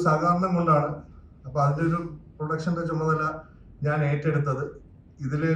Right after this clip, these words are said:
ലാഭം അല്ലെങ്കിൽ നഷ്ടം എന്നൊരു ഉപരി സിനിമയോടുള്ളൊരു ഇഷ്ടമുണ്ട്. കാരണം ആ ഒരു ഇഷ്ടം നമുക്ക് ഇങ്ങനെ പ്രാവർത്തികമായി ജനങ്ങളെ മുന്നിലോട്ട് അവതരിപ്പിക്കാൻ പറ്റുന്നത് തന്നെ വലിയ ദൈവത്തിന്റെ ഒരു അനുഗ്രഹമാണ്. ഇന്നുവരെ എൻ്റെ എല്ലാ സംരംഭങ്ങളും, നമ്മളൊരു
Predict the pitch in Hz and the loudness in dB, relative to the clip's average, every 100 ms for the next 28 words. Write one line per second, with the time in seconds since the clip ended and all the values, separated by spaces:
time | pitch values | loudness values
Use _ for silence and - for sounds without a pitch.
0 | 139 139 151 170 185 185 - - 143 160 | 4 4 4 2 -2 -4 -12 -6 -2 0
1 | 160 160 143 143 185 180 151 165 165 147 | 2 2 0 0 0 0 0 0 0 0
2 | 156 156 123 - - - - - - - | 2 2 0 -2 -12 -20 -20 -20 -20 -16
3 | 151 143 151 165 175 185 180 175 156 139 | -10 -2 0 2 0 0 0 0 0 -2
4 | - 170 - - - - - - - - | 0 2 2 0 -10 -18 -20 -20 -20 -20
5 | - - - - 127 131 147 156 - - | -20 -20 -16 -8 -4 -2 -2 -6 -12 -20
6 | - - 123 165 180 175 185 - - 208 | -20 -6 0 2 2 0 -2 -4 -2 -2
7 | 208 180 170 180 185 175 196 196 165 160 | -2 -4 -4 -2 -2 -2 -2 -4 -2 0
8 | 170 185 190 190 180 180 170 170 180 175 | 2 2 -2 0 0 0 -2 -2 -2 -2
9 | 170 170 170 151 156 160 160 160 160 147 | -4 -4 -2 0 -2 -4 -6 -4 -4 -4
10 | 147 160 151 151 147 147 143 143 147 139 | -4 -6 -4 -6 -8 -10 -8 -8 -8 -6
11 | 143 147 143 131 123 127 135 104 - - | -8 -8 -8 -6 -6 -6 -10 -10 -12 -16
12 | - - - 147 170 170 170 165 175 180 | -18 -14 -2 2 2 0 -2 0 2 2
13 | 170 165 180 175 175 175 160 170 175 | 0 0 0 0 0 -2 -2 0 -2